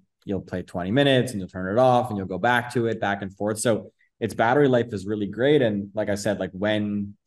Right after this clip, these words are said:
uh, when that runs out, it's as simple as just, uh, there's a little hatch here with the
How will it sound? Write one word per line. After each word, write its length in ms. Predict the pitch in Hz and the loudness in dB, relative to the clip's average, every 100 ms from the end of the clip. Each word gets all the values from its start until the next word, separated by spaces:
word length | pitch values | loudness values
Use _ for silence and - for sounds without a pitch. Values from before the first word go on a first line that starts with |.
| - | -6
uh, 280 | 95 92 92 | -4 -4 -4
when 120 | 107 | -2
that 180 | 104 98 | -2 0
runs 260 | 107 107 113 | 0 2 4
out, 300 | 135 110 101 - _ _ - | 6 4 0 -8 _ _ -12
it's 220 | 98 98 | -10 -8
as 120 | 92 | -4
simple 380 | - 110 104 104 | -2 0 0 0
as 220 | 98 92 | 0 -2
just, 340 | 110 101 101 107 | -4 -6 -6 -4
uh, 340 | 95 90 87 - _ _ _ _ _ _ _ | -2 -2 -6 -12 _ _ _ _ _ _ _
there's 140 | 101 95 | -8 -6
a 60 | |
little 500 | 98 101 95 92 - _ _ _ _ _ _ _ _ _ _ | -4 -2 -4 -6 -10 _ _ _ _ _ _ _ _ _ _
hatch 300 | - 101 - | -4 -4 -4
here 380 | - 95 90 90 | -4 -2 -2 -4
with 140 | 101 101 | -6 -4
the 180 | 95 | -6